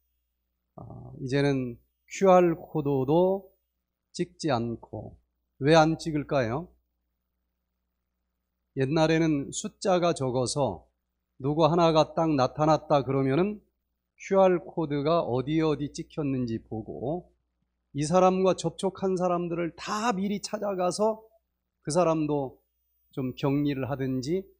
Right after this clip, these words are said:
검사를 하든지, 그래서, 아, 세계에서 가장, 아, 예전에 이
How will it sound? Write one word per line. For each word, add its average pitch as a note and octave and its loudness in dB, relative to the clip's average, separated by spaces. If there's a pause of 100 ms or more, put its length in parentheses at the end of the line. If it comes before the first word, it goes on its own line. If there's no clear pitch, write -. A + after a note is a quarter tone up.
(160)
검사를 B2+ -4
하든지, A#2 -6 (680)
그래서, F3 -2 (300)
아, A2 -10
세계에서 D3 -4
가장, C#3 -4 (340)
아, A2 -10
예전에 F3+ 2 (360)
이 C3 -6